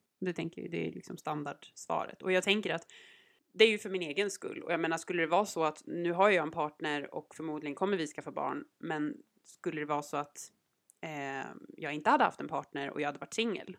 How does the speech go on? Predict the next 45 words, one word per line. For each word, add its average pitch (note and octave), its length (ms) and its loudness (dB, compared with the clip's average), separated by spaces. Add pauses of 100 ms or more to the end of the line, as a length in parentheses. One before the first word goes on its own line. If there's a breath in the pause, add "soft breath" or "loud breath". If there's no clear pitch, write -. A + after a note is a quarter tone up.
(140)
då E3+ 80 0
hade F3+ 120 2
jag F3 80 0
kunnat D3+ 180 -4
tänka C#3+ 240 -8
mig C#3 100 -6
att - 100 -12
så - 80 -6
här, - 200 -6 (500)
eh, - 200 -16
hade C#3 160 -6
det C#3 40 -8
varit D3 300 -4
riktigt F#3+ 480 -10
liksom D3+ 520 -8 (300)
så - 140 -10
att D#3 160 -8
jag C#3+ 140 -8
känner C#3+ 220 -4
att - 260 -12 (280)
jag D#3+ 100 -4
inte D3 160 -6
har D3 100 -4
några D#3 120 -4
andra D3 160 -4
möjligheter, D3 480 -4
då D#3 80 -4
hade D#3+ 160 -2
jag D3+ 120 -6
kunnat D3 200 -6
åka D3 180 -10
till C#3+ 140 -12
Danmark E3 360 -4
och - 40 -14
inseminera D3 600 -6
mig, - 180 -16
liksom. - 400 -16 (340 soft breath)
För F3+ 60 -2
att F3+ 60 -4
det F3 80 -2
tycker E3 260 -4
jag, D3+ 120 2 (300 soft breath)
jag F3+ 120 2
tycker F#3 240 -4
att, - 260 -4